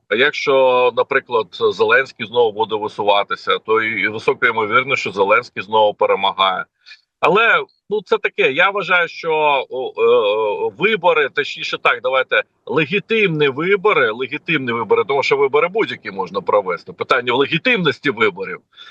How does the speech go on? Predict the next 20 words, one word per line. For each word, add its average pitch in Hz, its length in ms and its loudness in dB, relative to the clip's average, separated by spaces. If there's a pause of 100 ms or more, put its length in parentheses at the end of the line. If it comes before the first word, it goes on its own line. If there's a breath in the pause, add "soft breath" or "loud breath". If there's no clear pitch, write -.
(360 loud breath)
е, 117 240 2
під 151 120 -4
час 185 320 0
військового 160 640 0
стану 185 500 -2
провести 147 560 0
неможливо 147 760 0
з - 100 -8
різних 131 340 -2
причин. 110 480 -2 (540 soft breath)
Е, 113 160 4
це 196 160 0
і 175 60 -2
питання, 131 800 0
в 113 40 -10
якому 117 340 -10
стані 110 340 -2
знаходиться 101 640 -2
реєстр 104 460 -2
виборців, 151 540 0